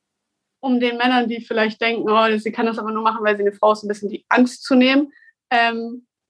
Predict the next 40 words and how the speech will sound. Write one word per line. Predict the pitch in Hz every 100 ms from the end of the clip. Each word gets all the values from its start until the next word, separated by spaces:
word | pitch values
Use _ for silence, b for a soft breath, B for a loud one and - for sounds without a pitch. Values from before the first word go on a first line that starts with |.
| _ _
ich | - 220
hab | 254 247
viele, | - 311 320 269
viele | - 254 233 214 202 208 _
Reisende | 226 240 247 233 208
kennengelernt, | 220 208 202 208 208
fast | 285 302 -
nur | 294 311 311
Männer, | 247 220 196 226 277 _ _ _ _ _
die | 247 233 226 226 - _ _ _ _ _ _ _
es | 254 247
genauso | 277 302 359 320
gemacht | 285 285 285
haben | 285 254
wie | 254 240
ich, | 220 - -
wo |
ich | 277 262
erstaunt | 254 - 294 311
war. | 214
Ich | 208
dachte | 240 240 233
so, | 208 190
"Oh, |
ich | 214
bin | 226 220
voll | 240 254
intelligent, | 226 262 226 254 254
ich | 285 -
bin | 392
der | -
einzige | - 466 392 320
Mensch | 415 480 415 -
auf | 440 480
der | 415 359
Welt, | 349 508 -
der | 330
das | 403 403
so | - 254
macht." | 247 330